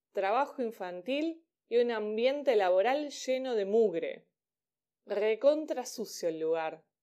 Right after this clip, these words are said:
en el que les tocaba laburar. La cosa es que por aquellos años llegó toda una ola de inmigrantes tanos y gallegos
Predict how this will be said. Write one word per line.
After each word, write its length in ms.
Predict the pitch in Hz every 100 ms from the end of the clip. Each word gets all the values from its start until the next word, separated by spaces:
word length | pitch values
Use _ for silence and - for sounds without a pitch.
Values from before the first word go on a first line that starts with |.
| _
en 140 | 185
el 160 | 185 175
que 80 | 175
les 160 | 175
tocaba 400 | 175 180 196 202
laburar. 580 | 180 170 170 170 156 - _ _ _ _ _ _ _ _ _ _ _ _ _ _ _ _ _ _ _ _ _ _ _ _ _ _ -
La 240 | 214 220
cosa 320 | 370 392 339
es 100 | 254
que 120 | - 226
por 160 | 190
aquellos 480 | 175 269 269 233 -
años 720 | 254 233 185 170 190 - - _ _ _ _ - -
llegó 300 | 214 240 277
toda 360 | - 330 370 349
una 260 | 247 190 196
ola 240 | 269 262
de 100 | 208
inmigrantes 760 | 185 180 185 208 220 202 -
tanos 480 | - 240 269 294 285
y 160 | - 180
gallegos 800 | 175 - 247 254 285 294 285